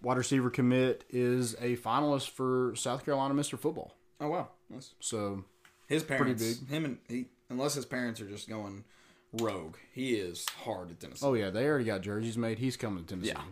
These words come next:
Speaker 1: They've already got, like, an apartment set up for him and everything. They put a down payment down on an apartment already. <laughs>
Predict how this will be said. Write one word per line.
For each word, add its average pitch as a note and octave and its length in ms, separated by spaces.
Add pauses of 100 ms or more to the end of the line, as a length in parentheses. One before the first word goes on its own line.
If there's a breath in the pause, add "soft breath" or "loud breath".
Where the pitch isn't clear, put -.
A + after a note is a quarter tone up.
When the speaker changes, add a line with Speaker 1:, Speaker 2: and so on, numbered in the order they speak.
Speaker 1:
They've C3+ 200
already C#3 220
got, G#2+ 400
like, F#2 340 (280)
an G2+ 80
apartment F#2+ 460
set F#2+ 160
up D#2 120
for C#2 100
him E2+ 200
and E2+ 80
everything. D2 400 (320)
They B2 80
put D#3 140
a A#2 40
down G2+ 300
payment F2+ 300
down E2+ 180
on D#2+ 80
an B1 60
apartment G1+ 420
already. - 280
<laughs> D3+ 40